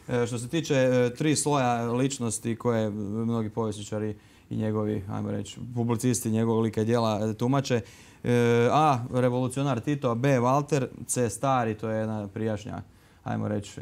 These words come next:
<laughs> in-, inkarnacija, nešto, nešto ranija. A kažu da što ide dalje, da je sve očiglednija, čvrsta ideologija i vojna stega koja, naravno, kasnije opet pada.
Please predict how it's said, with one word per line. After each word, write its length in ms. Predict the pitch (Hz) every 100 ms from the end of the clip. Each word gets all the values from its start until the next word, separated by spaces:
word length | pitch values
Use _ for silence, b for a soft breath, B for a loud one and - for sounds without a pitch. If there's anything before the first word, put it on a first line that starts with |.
| 98
<laughs> 120 | -
in-, 260 | 123 127 123
inkarnacija, 680 | 123 113 117 117 123 120
nešto, 340 | 113 113 110 101 B B B
nešto 320 | 127 120 120
ranija. 360 | 120 151 165 139
A 60 |
kažu 280 | 127 165 143
da 320 | 135 135 131 127 123 92 73 - B B B B
što 260 | - 175
ide 200 | 160 156
dalje, 520 | 127 147 165 156 131 110
da 280 | 123 127 127
je 140 | 127
sve 360 | 120 143 147 139
očiglednija, 720 | 127 - 131 135 139 135 120
čvrsta 340 | 139 131 127
ideologija 540 | 120 123 127 135 139 120
i 40 |
vojna 260 | 127 127 113
stega 300 | - 143 117
koja, 260 | - 127
naravno, 420 | 120 123 120 110 - - -
kasnije 320 | 120 117 117
opet 220 | 107 104
pada. 220 | 107 95